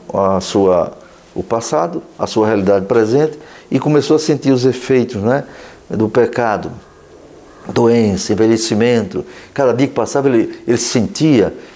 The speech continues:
né, é, mais, mais, mais, mais fraqueza,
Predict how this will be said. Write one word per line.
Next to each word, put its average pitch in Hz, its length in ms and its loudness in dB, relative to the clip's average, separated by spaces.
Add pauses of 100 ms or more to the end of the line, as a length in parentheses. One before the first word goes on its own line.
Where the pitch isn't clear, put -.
(120)
né, 127 300 -2 (380)
é, 95 480 4
mais, 98 340 0
mais, 101 260 0 (180)
mais, 101 340 -2
mais 101 200 -4
fraqueza, 104 840 -2